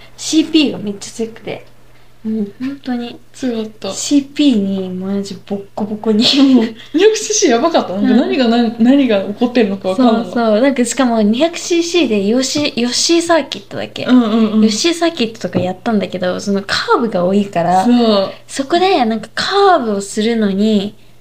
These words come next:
Speaker 1: めちゃめちゃ苦労したかな。
Speaker 2: ドリフトむずいよね。
Speaker 1: うん、ドリフトむずかった。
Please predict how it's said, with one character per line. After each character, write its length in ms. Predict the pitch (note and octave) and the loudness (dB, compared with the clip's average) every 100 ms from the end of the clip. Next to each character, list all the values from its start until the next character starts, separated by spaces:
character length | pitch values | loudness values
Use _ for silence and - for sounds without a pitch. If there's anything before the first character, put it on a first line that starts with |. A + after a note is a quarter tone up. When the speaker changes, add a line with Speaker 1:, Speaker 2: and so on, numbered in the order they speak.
| - | -2
Speaker 1:
め 140 | A3 A3 | 0 0
ち 140 | A3+ | 0
ゃ 20 | |
め 120 | A3+ | -2
ち 80 | A3 | -2
ゃ 40 | A3+ | -4
苦 140 | A#3 | -2
労 120 | F3+ | -2
し 80 | F3 | -4
た 80 | F3+ | -8
か 120 | D#3 | -12
な。 220 | D3+ E3+ - - - - - | -10 -12 -14 -20 -20 -20 -2
Speaker 2:
ド 100 | B3+ | 4
リ 140 | C#4 F4+ | 4 2
フ 100 | - | -6
ト 140 | E4+ | -4
む 160 | D#4 C4 | 0 2
ず 160 | C4 | 4
い 80 | B3 | 4
よ 100 | F#3+ | 2
ね。 80 | C4 | -2
Speaker 1:
う 60 | G#3+ | 2
ん、 380 | G#3 G3+ G3+ | 4 2 0
ド 100 | G#3 | 0
リ 100 | G#3+ | 0
フ 100 | A#3+ | 0
ト 100 | - | 0
む 100 | A3 | -2
ず 80 | G#3+ | -2
か 120 | - | -4
っ 60 | G3 | -6
た。 180 | - | -6